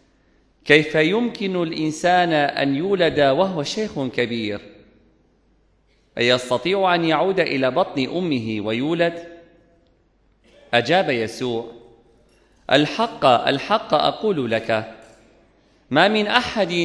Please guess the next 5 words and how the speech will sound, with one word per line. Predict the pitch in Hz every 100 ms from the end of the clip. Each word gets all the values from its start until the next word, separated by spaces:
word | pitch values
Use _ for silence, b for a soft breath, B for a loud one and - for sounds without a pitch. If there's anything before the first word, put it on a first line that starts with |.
| 160 151 - -
يمكنه | 131 151 147 208 190 170 147 -
أن | 139
يدخل | 160 202 - 165 143 135
ملكوت | 135 135 190 202 165
الله | 151 143 143 139